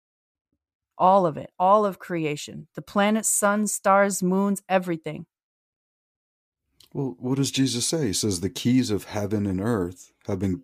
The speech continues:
Speaker 2: given to me." All power on heaven and earth has been given to Jesus,
Speaker 1: Mm-hmm.
Speaker 2: who lives inside of us, who works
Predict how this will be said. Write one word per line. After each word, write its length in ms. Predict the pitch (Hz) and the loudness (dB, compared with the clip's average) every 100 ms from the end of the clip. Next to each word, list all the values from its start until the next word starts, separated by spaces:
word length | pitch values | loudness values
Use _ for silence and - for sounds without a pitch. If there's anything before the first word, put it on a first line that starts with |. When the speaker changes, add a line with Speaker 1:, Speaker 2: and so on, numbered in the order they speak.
| - | -2
Speaker 2:
given 220 | 107 98 | 0 2
to 40 | 107 | 2
me." 120 | 95 | 2
All 320 | 104 113 147 | 4 4 4
power 560 | 147 - 107 92 87 85 | 2 -4 -4 -2 -6 -6
on 200 | 92 90 | -6 -6
heaven 380 | 85 101 92 98 | -4 -4 -2 -2
and 120 | 98 | -2
earth 200 | 90 87 101 | -2 -4 -4
has 120 | 82 | -4
been 160 | 92 | -2
given 400 | 87 90 90 82 - _ _ | -2 -2 -4 -6 -10 _ _
to 100 | 104 | -4
Jesus, 440 | 92 156 95 71 - - - 165 | 2 2 0 -6 -12 -16 -12 -6
Speaker 1:
Mm-hmm. 300 | 175 180 233 90 | -2 -2 -4 0
Speaker 2:
who 200 | 110 113 | 0 2
lives 280 | 120 107 117 | 0 0 -2
inside 320 | 110 143 117 | 0 0 -2
of 80 | 85 | -6
us, 140 | - | -4
who 220 | - 123 | 2 4
works 420 | 110 107 107 - | 4 0 -2 -4